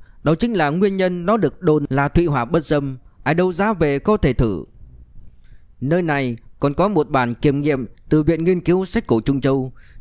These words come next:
chứng minh dùng mực Tùng Yên Huy Châu kiểm tra đồng vị phóng xạ, tuổi đời không dưới năm trăm năm.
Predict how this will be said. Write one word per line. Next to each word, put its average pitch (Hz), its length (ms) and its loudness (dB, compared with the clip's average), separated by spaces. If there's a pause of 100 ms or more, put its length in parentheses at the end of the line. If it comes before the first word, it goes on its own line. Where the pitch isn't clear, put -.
chứng 202 200 0
minh 196 280 2
dùng 156 280 0
mực 151 220 -2
Tùng 160 160 2
Yên 180 220 0
Huy 185 180 -2
Châu 160 340 -2 (100)
kiểm 156 160 2
tra 196 180 0
đồng 160 280 0
vị 139 220 0
phóng 202 140 0
xạ, 104 280 -4 (340)
tuổi 160 140 2
đời 156 200 0
không 185 220 0
dưới 190 180 0
năm 196 200 -2
trăm 151 180 0
năm. 135 220 -6